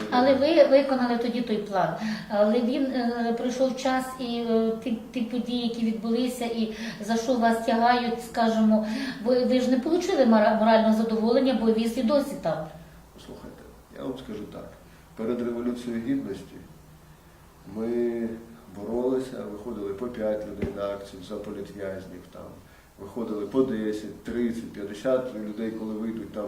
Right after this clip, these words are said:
Speaker 2: до адміністрації чи до сізо, це була, вважалося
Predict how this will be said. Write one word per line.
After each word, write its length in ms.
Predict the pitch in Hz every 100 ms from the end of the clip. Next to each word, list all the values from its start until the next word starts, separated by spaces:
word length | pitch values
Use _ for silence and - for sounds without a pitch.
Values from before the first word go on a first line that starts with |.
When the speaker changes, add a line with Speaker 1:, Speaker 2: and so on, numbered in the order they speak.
| 98
Speaker 2:
до 60 |
адміністрації 640 | 101 104 104 - 113 104 104 - - -
чи 120 | - -
до 60 |
сізо, 360 | 104 113 107 131
це 80 | 104
була, 240 | 98 98 101 98
вважалося 460 | 101 107 113 110